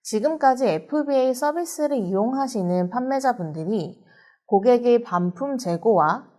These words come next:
초과 재고를 처리하는 방법은 두 가지 옵션뿐이었습니다.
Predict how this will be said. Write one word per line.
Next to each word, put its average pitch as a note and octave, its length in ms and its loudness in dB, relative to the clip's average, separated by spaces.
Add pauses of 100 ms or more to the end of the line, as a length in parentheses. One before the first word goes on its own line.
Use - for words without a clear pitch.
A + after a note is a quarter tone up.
(120)
초과 E4+ 320 4
재고를 F#3+ 500 0
처리하는 D4+ 500 0
방법은 E3+ 680 -4 (440)
두 G3+ 120 -6
가지 C#4 320 4
옵션뿐이었습니다. F3+ 1300 -2